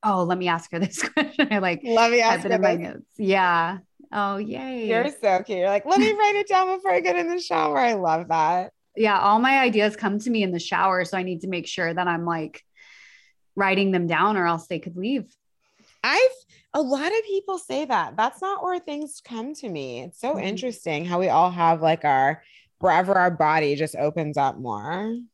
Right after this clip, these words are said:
Speaker 1: Well, I feel like for me, it's where I'm not distracted. It's just me in the shower. I can't be doing two things at once. You know, I can't be on my phone. I can't be journal. It's like,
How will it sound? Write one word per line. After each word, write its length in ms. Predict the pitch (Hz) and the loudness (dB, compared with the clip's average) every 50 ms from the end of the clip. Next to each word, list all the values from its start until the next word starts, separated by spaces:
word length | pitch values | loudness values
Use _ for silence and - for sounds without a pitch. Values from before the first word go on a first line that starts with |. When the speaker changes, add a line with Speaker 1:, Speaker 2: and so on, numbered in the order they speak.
| _ - | _ 0
Speaker 1:
Well, 100 | 214 220 | 2 2
I 100 | 220 214 | 2 2
feel 180 | 214 240 240 285 | 2 2 2 2
like 180 | 339 349 339 | 2 0 -2
for 140 | - 254 220 | -2 -2 0
me, 180 | 196 196 202 214 | 0 0 0 0
it's 140 | 220 214 - | -2 -2 -2
where 180 | - 202 190 | -2 0 2
I'm 180 | 185 185 185 185 | 2 2 0 0
not 440 | 185 175 175 175 175 170 170 - - _ _ | 2 2 4 4 2 2 -2 -4 -8 _ _
distracted. 720 | 170 180 165 165 - - 180 170 185 - - 175 165 160 | -6 -6 -6 -6 -6 -4 -4 -4 -4 -6 -8 -8 -6 -6
It's 180 | 165 - - - | -6 -8 -8 -10
just 200 | 185 165 - - | -12 -12 -12 -8
me 180 | 185 175 180 | -6 -4 -4
in 100 | 190 190 | -4 -4
the 60 | 185 180 | -6 -6
shower. 400 | 185 - 208 170 180 165 156 156 | -4 -2 0 2 2 2 0 -2
I 60 | 151 | -4
can't 300 | 156 - 175 170 147 143 | -6 -6 -6 -6 -6 -6
be 120 | 165 170 165 | -8 -8 -8
doing 340 | 156 180 185 185 185 180 165 | -6 -6 -4 -2 -2 -4 -2
two 160 | - 208 170 | -4 -4 -6
things 280 | - 185 175 180 165 165 | -4 -4 -4 -4 -4 -4
at 140 | 160 - | -6 -6
once. 520 | 156 180 175 165 143 143 - - - - - | -4 -6 -4 -4 -6 -8 -12 -14 -20 -14 -8
You 100 | 190 160 | -4 -4
know, 80 | 160 165 | -2 -2
I 60 | 160 | -4
can't 240 | 160 - 180 156 147 | -4 -6 -6 -6 -6
be 80 | 160 151 | -6 -6
on 140 | 160 165 175 | -6 -6 -4
my 180 | 175 180 175 - | -6 -8 -8 -4
phone. 200 | - 196 175 165 | -2 -2 -2 -2
I 80 | 160 156 | -4 -6
can't 280 | 160 - 165 143 147 - | -8 -10 -10 -12 -10 -10
be 400 | 175 165 160 151 151 - - - _ | -8 -6 -6 -6 -6 -8 -12 -14 _
journal. 340 | - - 185 185 185 185 - | -6 -2 -2 0 0 -2 -2
It's 280 | - 196 185 175 - - | 0 0 0 0 0 -2
like, 400 | 180 170 165 160 156 - - | -2 0 0 -2 -4 -6 -12